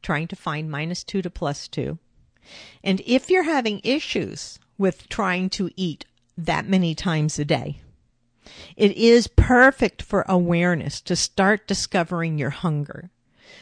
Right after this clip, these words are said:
But some of you have schedules, I know, that won't allow you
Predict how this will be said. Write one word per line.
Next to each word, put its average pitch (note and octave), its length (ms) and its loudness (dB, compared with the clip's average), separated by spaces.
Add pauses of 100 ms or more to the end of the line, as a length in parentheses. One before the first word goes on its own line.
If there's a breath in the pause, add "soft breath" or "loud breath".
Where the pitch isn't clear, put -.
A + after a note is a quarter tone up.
(120)
But - 140 4
some C#4 420 2
of A3+ 160 0
you G#3 240 4
have G3+ 320 -2
schedules, F3+ 880 -2
I G3+ 320 0
know, C3 400 -2 (540 soft breath)
that D#3 420 -2 (180)
won't E3+ 380 2
allow E3 420 2
you D3 320 -4